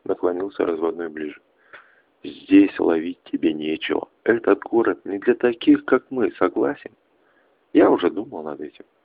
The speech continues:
кивнул Паша. «Про Чернобыльскую зону ты знаешь?»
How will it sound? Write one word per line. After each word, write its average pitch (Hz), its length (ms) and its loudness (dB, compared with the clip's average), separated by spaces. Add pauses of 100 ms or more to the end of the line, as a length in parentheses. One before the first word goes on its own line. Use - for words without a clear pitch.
(120)
кивнул 82 400 -8
Паша. - 260 -6 (680)
«Про 95 140 8
Чернобыльскую 101 840 6
зону 87 280 -2
ты 87 160 -6
знаешь?» 107 480 -8